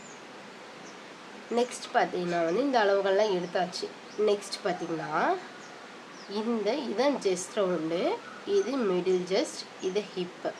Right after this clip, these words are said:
ஓகேங்களா? இப்ப இந்த ஹைட் இருக்கு பார்த்தீங்களா? இது வந்து நிப்பிள் பாயிண்ட் வரும் இந்த இடத்துல. கரெக்டா நம்மளுக்கு செஸ்ட் ரவுண்ட்ல நிப்பிள் பாயிண்ட் வரும், ஓகேங்களா? இந்த சென்ட்ரு,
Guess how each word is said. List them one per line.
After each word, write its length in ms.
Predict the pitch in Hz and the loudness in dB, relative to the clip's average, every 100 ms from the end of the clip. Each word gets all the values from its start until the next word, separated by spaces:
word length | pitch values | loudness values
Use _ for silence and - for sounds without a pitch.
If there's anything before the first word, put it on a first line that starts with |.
| - - - - | -14 -16 -16 -6
ஓகேங்களா? 520 | - 202 196 180 185 302 - - - - 180 202 | -4 2 2 2 2 0 -4 -14 -16 -14 -8 -8
இப்ப 260 | - - 165 214 359 403 - - - - - - - - - - | -6 -6 0 2 0 -2 -14 -16 -16 -16 -16 -16 -16 -16 -14 -4
இந்த 280 | 240 262 240 - | 0 2 2 4
ஹைட் 300 | 233 277 247 | 4 4 -2
இருக்கு 180 | 185 175 | -4 -4
பார்த்தீங்களா? 580 | 180 180 170 175 180 185 165 - - - - | -4 -2 -2 2 4 4 4 -2 -16 -16 -4
இது 160 | 208 208 | 2 4
வந்து 340 | 185 185 202 302 466 494 - - - - 240 | 6 4 4 6 4 4 -8 -16 -16 -8 0
நிப்பிள் 380 | 240 - 320 311 | 2 4 2 4
பாயிண்ட் 320 | 233 202 175 | 4 4 4
வரும் 240 | 175 170 180 | 2 4 4
இந்த 160 | 170 170 | 4 2
இடத்துல. 320 | 165 - 190 | 0 -2 -4
கரெக்டா 400 | 180 165 - 196 175 | 0 -2 0 0 2
நம்மளுக்கு 320 | 160 156 160 | 2 0 -2
செஸ்ட் 280 | 165 165 - | -2 -4 -2
ரவுண்ட்ல 280 | 190 180 233 | -2 0 0
நிப்பிள் 300 | 202 180 190 | 0 0 -2
பாயிண்ட் 260 | 180 160 156 | 0 -2 -2
வரும், 240 | 160 165 170 | -4 -4 -6
ஓகேங்களா? 400 | - 170 175 269 - - - - 208 | -2 0 0 -2 -6 -14 -16 -8 0
இந்த 360 | 208 190 165 170 254 403 - - - - - - - - 208 | 2 2 0 2 2 2 -4 -16 -16 -16 -16 -16 -12 -6 -4
சென்ட்ரு, 520 | - 220 233 220 - | 4 4 4 0 -6